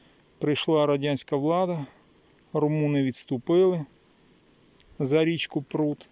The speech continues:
І до сорок першого року в місті Сокиряни Чернівецької області панувала радянська влада.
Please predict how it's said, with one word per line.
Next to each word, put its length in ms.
І 60
до 240
сорок 400
першого 540
року 340
в 40
місті 260
Сокиряни 500
Чернівецької 720
області 300
панувала 640
радянська 600
влада. 420